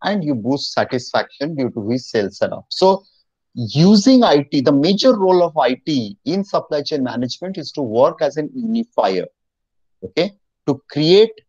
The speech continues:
a unified dashboard to see your materials,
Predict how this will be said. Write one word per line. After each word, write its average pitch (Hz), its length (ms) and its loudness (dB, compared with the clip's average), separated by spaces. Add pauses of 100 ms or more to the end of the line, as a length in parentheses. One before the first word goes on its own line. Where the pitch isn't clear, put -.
(440)
a 127 160 -6
unified 180 880 -4
dashboard 139 640 0 (100)
to 139 60 -6
see 156 500 -10
your 127 240 -4
materials, 107 880 -8